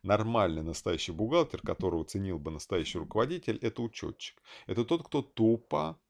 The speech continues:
все, что в предприятии приходит, уходит. У него два столбика, на самом деле, несмотря на всю сейчас сложную бухгалтерию, якобы, она как была, так остается из двух столбиков. Доход и расход, все.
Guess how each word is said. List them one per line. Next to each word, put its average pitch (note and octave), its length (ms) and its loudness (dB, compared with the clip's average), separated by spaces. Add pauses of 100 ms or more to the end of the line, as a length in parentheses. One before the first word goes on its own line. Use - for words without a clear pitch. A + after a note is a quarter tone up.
(600)
все, C3+ 380 6
что - 180 -2
в - 80 -12
предприятии G2+ 800 0
приходит, E2+ 640 -2
уходит. A2+ 500 0
У F#2+ 40 -2
него F#2+ 140 -2
два A#2 200 2
столбика, F2 500 0
на E2+ 100 -2
самом F2+ 280 -2
деле, A2+ 180 0
несмотря F#2 300 -2
на F#2 100 -2
всю G2 180 -2
сейчас E2+ 200 -6
сложную E2+ 360 -2
бухгалтерию, G2 560 0
якобы, E2+ 460 0 (320)
она A2 220 0
как G#2+ 180 0
была, C3 200 4
так - 180 -6
остается G#2+ 580 0
из F2 380 -4
двух G2+ 260 -4
столбиков. D#2 640 -4 (180)
Доход - 460 -2
и F#2+ 40 0
расход, - 440 -4
все. - 240 -16